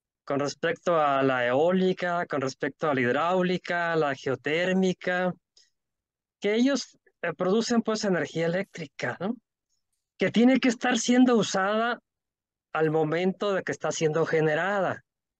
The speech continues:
O sea, hasta ahorita todavía no se ha resuelto el problema de cómo almacenar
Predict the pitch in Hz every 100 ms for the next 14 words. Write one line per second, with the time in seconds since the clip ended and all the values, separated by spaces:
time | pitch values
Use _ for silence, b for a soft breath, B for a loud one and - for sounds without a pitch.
0 | _ _ _ 127 170 170 180 175 247 240
1 | 202 214 196 208 214 202 196 - 202 208
2 | 190 175 175 202 202 175 156 147 175 196
3 | 180 139 - 175 214 208 196 175 156 -
4 | 139 139 190 220